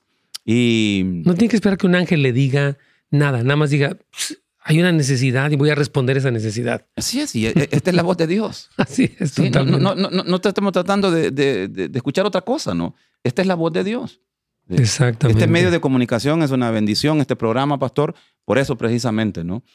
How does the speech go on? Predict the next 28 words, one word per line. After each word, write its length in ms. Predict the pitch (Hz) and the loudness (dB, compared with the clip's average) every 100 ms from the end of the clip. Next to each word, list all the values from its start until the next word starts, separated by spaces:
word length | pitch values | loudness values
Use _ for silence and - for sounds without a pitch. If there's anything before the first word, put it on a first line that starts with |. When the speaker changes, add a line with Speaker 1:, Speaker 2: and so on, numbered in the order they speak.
| - | 0
Speaker 2:
Así 320 | 117 104 123 | 2 2 2
Speaker 1:
Está, 280 | 117 117 - | 2 0 -4
Speaker 2:
es. 100 | 95 104 | -6 -6
Speaker 1:
está 280 | - 127 | -4 -2
escuchando 480 | 143 - 139 139 147 | -2 -2 -2 0 0
usted 240 | 131 135 123 | 0 0 0
algo 500 | 127 139 147 175 175 _ _ - | 0 -2 -2 -4 -4 _ _ -4
que 180 | 139 | 0
no 260 | 123 127 151 | 2 2 2
se 160 | 151 147 | 0 0
lo 200 | 127 123 | 0 0
ha 120 | 135 | 0
inventado 380 | 135 120 131 127 | 0 0 0 0
un 100 | 127 | 2
hombre, 380 | 139 151 180 190 - _ | 0 0 -2 -2 -10 _
Speaker 2:
Así 200 | 131 113 | 0 2
Speaker 1:
eh, 680 | 127 120 113 110 104 95 - | 2 2 2 2 0 -2 -4
Speaker 2:
es. 100 | 98 | -4
Speaker 1:
que 120 | - 131 | -2 0
no 140 | 139 | 0
estamos 280 | 131 147 143 | 0 -2 -2
tratando 400 | 139 135 135 135 | -2 -2 0 0
de, 300 | 131 127 107 | 0 0 0
de, 140 | 113 - | -4 -2
otra 260 | 117 131 120 | -2 0 0
vez, 260 | 151 170 | 0 0
lo 140 | 135 110 | -2 0
digo, 400 | 127 143 220 | 0 0 -2